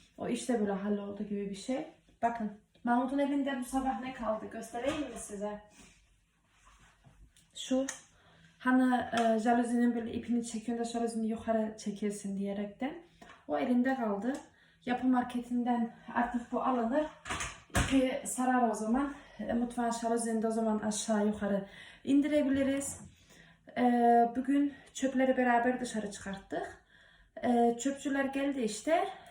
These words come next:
E, çöpleri toplarken teker var sağlı sollu. Tekerin biri eksik.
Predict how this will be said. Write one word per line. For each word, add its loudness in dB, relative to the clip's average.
E, 2
çöpleri -2
toplarken -2
teker 2
var -2
sağlı -2
sollu. -2
Tekerin 0
biri 2
eksik. -4